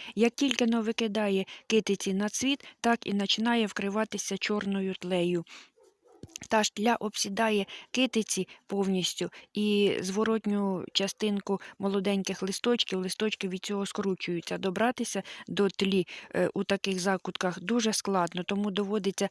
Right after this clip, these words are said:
обрискувати три, чотири, а то й п'ять разів, але все-таки після цього,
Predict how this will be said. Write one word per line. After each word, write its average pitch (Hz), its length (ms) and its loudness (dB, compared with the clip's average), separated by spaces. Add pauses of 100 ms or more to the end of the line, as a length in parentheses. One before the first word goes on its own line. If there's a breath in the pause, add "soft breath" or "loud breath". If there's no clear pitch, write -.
(200 loud breath)
обрискувати 196 720 0
три, 214 260 2
чотири, 196 500 0
а 185 60 -2
то - 160 -4
й 196 60 0
п'ять 185 340 0
разів, 190 440 0 (240 loud breath)
але 196 240 2
все-таки 185 480 -2
після 185 400 -2
цього, 220 420 0